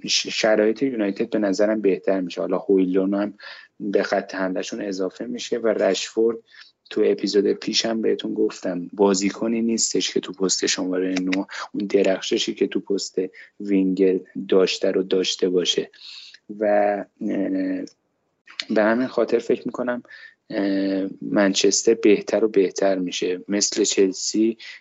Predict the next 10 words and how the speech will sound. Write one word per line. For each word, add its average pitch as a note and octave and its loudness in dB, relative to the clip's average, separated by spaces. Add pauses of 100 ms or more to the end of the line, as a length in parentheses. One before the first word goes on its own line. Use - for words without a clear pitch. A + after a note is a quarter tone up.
(140)
فکر A2 0
می‌کنم G#2+ -4
که، G2+ 0 (380)
اه، G2 0
یونایتد F#2+ 2
هم A2 2
روندش G2 0
مثبت F#2+ 0
می‌شه F2 -4 (580)
و G2 4